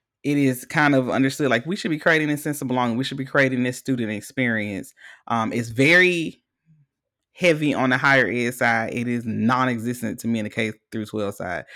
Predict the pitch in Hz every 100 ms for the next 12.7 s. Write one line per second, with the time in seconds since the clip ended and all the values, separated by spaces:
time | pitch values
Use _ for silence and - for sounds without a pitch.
0 | - - 120 120 123 147 135 127 123 113
1 | 113 110 107 104 - - - - - 117
2 | 185 175 143 147 135 123 127 120 113 120
3 | 117 120 117 135 170 160 - 151 135 -
4 | - 139 131 139 131 127 107 107 139 131
5 | 123 107 98 - 120 117 110 107 104 120
6 | 123 110 107 113 117 135 120 107 107 107
7 | - 110 110 107 110 113 113 104 120 110
8 | 107 104 _ - - _ _ _ - 113
9 | 107 98 95 - 117 - _ - 113 117
10 | 117 127 117 107 117 113 - 131 120 120
11 | 120 120 127 123 120 117 127 101 92 107
12 | 110 110 95 113 110 107